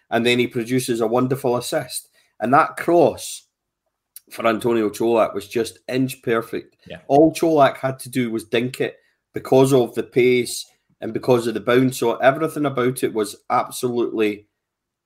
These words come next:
Speaker 1: unbelievable. And then his goal, Derek,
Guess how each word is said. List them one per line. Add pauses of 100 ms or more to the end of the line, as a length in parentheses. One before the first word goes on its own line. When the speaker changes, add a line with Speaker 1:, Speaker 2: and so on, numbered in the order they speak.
(120)
Speaker 1:
unbelievable. (280)
And
then
his
goal, (280)
Derek,